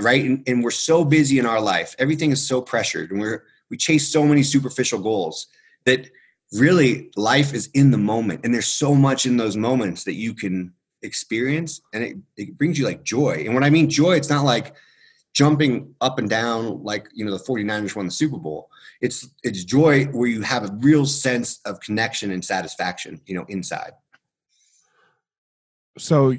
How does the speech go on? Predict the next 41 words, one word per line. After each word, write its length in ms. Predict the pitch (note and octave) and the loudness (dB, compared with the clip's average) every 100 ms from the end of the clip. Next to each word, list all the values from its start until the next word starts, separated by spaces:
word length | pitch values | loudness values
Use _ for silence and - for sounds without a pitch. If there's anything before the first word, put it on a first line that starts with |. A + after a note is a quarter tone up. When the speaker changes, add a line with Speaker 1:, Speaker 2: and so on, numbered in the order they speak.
| - _ | -6 _
Speaker 2:
and 160 | C#3 C3+ | 2 4
you, 60 | C3 | 4
you 200 | D3 C#3+ | 6 6
also, 240 | D#3 D#3 - | 6 2 0
you 100 | B2 | 2
talk 220 | E3+ G3 | 2 4
about 220 | F3 E2+ | 2 0
God 260 | G2 D3 F#2+ | -2 -2 -4
a 60 | |
lot 220 | E2 E2 _ _ _ _ | -8 -14 _ _ _ _
in 120 | A2+ A2+ | -8 -8
the 80 | |
book, 260 | E2+ D#2 - _ _ - | -8 -14 -18 _ _ -10
you 100 | A2+ | -6
know, 200 | A2 C3+ _ - - _ - | -6 -8 _ -20 -20 _ -6
but 100 | C3 | -4
it 80 | B2 | -2
doesn't 220 | C#3+ D3+ | -2 -2
seem 200 | - D#3 | -2 -2
like 160 | C3 | -2
you 60 | C#3+ | -4
have 160 | C#3+ A#2 | -4 -6
a 20 | |
super, 580 | - D3+ B2+ A#2+ G#2 - _ - | -6 -6 -4 -6 -8 -14 _ -12
uh, 480 | A#2+ A2+ G#2 F#2+ F2+ - _ _ _ _ _ _ - - _ _ _ _ _ _ | -6 -6 -4 -6 -10 -16 _ _ _ _ _ _ -20 -20 _ _ _ _ _ _
you, 80 | D#3 | -4
you 240 | C#3+ F#3+ D#3+ | -2 -2 2
talk 240 | F#3 D3+ | 2 4
about 160 | D#3+ D3+ | 6 8
how 80 | |
your 160 | D3+ B2 | 8 8
wife, 340 | B2 C3 G2 - _ G3+ | 6 6 2 -8 _ -8
Steph, 540 | C3 - - D3+ A2+ - | -4 0 4 4 4 -2
she 220 | - E3+ | 2 4
does 260 | D3 D3 E3+ | 6 6 8
have 180 | C#3 A2+ | 6 4
a 60 | |
traditional 720 | G#2+ - - D3+ B2+ C#3+ A#2 G2 | 2 2 4 4 6 6 6 6
idea 380 | A2 G#2+ G#2+ | 6 6 6
of 80 | F2 | 6
God. 500 | G2+ F2 C#2 - - | 4 2 0 -6 -12